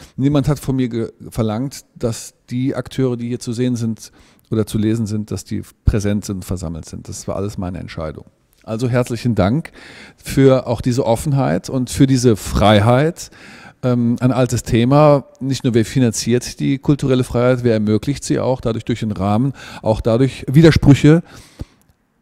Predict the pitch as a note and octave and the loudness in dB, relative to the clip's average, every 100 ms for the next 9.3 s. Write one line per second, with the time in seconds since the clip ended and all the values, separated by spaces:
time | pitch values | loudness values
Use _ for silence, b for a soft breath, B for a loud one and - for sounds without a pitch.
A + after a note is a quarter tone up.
0 | _ B2+ C3 C3 B2+ B2 B2+ D3 D#3+ C3 | _ 2 2 2 0 0 2 2 2 0
1 | C3 _ - _ - G#2+ A2+ F3 - - | -4 _ -20 _ -10 -2 0 0 -2 0
2 | B2 A2 G#2 A2+ A#2 - G#2+ A#2 C#3+ B2 | 2 2 0 0 0 -4 -4 -4 -4 -6
3 | - C3 B2 A#2+ - E3+ B2+ E2 - - | -6 -6 -6 -6 -2 0 2 0 -4 -12
4 | - - - G#2 A#2 A#2 - B2 B2+ - | -14 -16 -14 -8 -6 -6 -6 -6 -6 -8
5 | A#2+ B2+ A2+ G#2+ B2+ A2+ - A#2 G2+ - | -8 -6 -6 -2 -2 -2 -6 -8 -6 -8
6 | b b b - G#2 A#2 A2+ A2+ A2 - | b b b -12 -8 -6 -4 -4 -6 -8
7 | B2+ F#3 C3+ E3+ - - b b b A#2+ | -4 -2 -2 -2 -8 -18 b b b -4
8 | B2 B2+ A#2 C3 A#2+ A#2+ G#2+ A2+ E3+ - | -2 -2 -2 -2 -2 -2 -4 -2 -2 0
9 | - G#2+ | 0 0